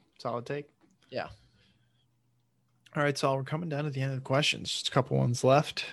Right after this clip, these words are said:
Speaker 1: Another one from Raymond Johnson Jensen. Most underrated food combinations.
Speaker 2: It, people are gonna get mad at me for saying this. Peanut butter and chocolate. It's good for a reason. It's,
Speaker 1: It's so
Speaker 2: it's
Speaker 1: good.
Speaker 2: still, it's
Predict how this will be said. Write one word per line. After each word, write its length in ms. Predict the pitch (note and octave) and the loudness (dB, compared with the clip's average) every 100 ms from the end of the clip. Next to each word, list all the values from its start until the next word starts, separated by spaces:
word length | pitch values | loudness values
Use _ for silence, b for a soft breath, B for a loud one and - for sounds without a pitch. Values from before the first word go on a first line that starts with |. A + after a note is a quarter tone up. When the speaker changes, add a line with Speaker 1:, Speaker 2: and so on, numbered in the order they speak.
| - | -2
Speaker 1:
Another 240 | C#3 C3 C3 | 4 6 6
one 160 | C3 | 4
from 260 | C3 C3+ B2+ | 4 2 4
Raymond 300 | C3 B2+ B2+ | 4 4 4
Johnson 360 | C3+ B2+ C3+ B2+ | 4 4 4 4
Jensen. 440 | C3 C3 D#3 D3+ | 4 4 4 6
Most 260 | B2+ D#3 - | 6 4 4
underrated 500 | C#3+ D3 C#3 C3+ C3 | 4 8 8 6 4
food 240 | - D3 | 2 2
combinations. 800 | - A#2+ A#2+ A#2 A#2 A#2+ A#2 - - b b b _ _ _ _ - | 2 4 4 2 2 0 0 -2 -6 b b b _ _ _ _ 0
Speaker 2:
It, 400 | D3+ C#3+ - - | 2 2 -6 -4
people 260 | E3 D#3 E3+ | 0 2 2
are 60 | |
gonna 180 | D#3+ D#3 | 4 2
get 160 | C#3 A#2+ | 2 2
mad 180 | B2+ C3 | 2 0
at 60 | C3 | -2
me 100 | D3 | -6
for 160 | - | -8
saying 320 | C3 C#3+ C#3+ D3 | -6 -6 -4 -4
this. 380 | D#3+ - - - _ _ _ _ - | -2 0 -2 -8 _ _ _ _ -2
Peanut 220 | E3 C#3 | 2 4
butter 200 | C3 A#2+ | 6 4
and 100 | A2+ | 2
chocolate. 500 | - A#2 A#2+ A#2 - _ | 0 0 0 -4 -4 _
It's 160 | F#3 - | 2 6
good 200 | F3+ D#3+ | 6 6
for 140 | D3+ | 2
a 40 | B2 | 0
reason. 360 | A#2+ A2+ A#2 - _ - | -2 -4 -8 -12 _ 6
It's, 180 | F#3 | 8
Speaker 1:
It's 120 | - F#3 | 8 10
so 140 | F#3+ | 10
Speaker 2:
it's 100 | F#3+ | 8
Speaker 1:
good. 120 | A2+ | 8
Speaker 2:
still, 320 | G3+ G3+ G3+ B B | 10 10 8 B B
it's 180 | F3 E3+ | 2 2